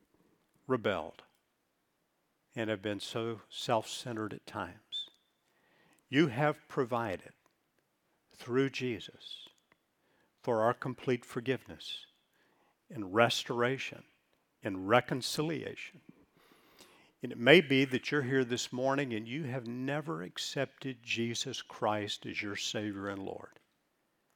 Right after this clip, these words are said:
You know of your sin. Your sin makes you feel guilty before God, and frankly, our sins do make us guilty before God. And we cannot stand before him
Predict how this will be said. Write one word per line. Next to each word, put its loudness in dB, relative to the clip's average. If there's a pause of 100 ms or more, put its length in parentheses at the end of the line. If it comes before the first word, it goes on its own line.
(1900)
You 0
know 2
of -2
your -4
sin. -2 (920)
Your -4
sin -2
makes -2
you -2
feel -4
guilty -2
before -4
God, 4
and -4
frankly, -2
our 2
sins -4
do 0
make -4
us -4
guilty -6
before -4
God. 0 (1200)
And -8
we 0
cannot -2
stand -2
before -6
him -10